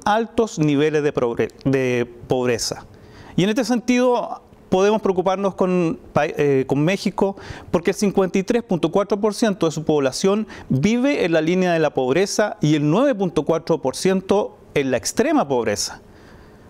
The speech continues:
Casi el treinta por ciento de los habitantes de Montemorelos,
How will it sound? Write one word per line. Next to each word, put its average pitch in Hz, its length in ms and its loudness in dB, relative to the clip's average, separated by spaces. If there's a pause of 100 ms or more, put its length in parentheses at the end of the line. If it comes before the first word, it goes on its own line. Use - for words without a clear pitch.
(240)
Casi 233 320 0
el 160 120 -2
treinta 262 400 0
por 226 180 -2
ciento 220 480 0
de 160 80 2
los 143 220 -2
habitantes 139 520 0
de 117 140 2
Montemorelos, 202 920 0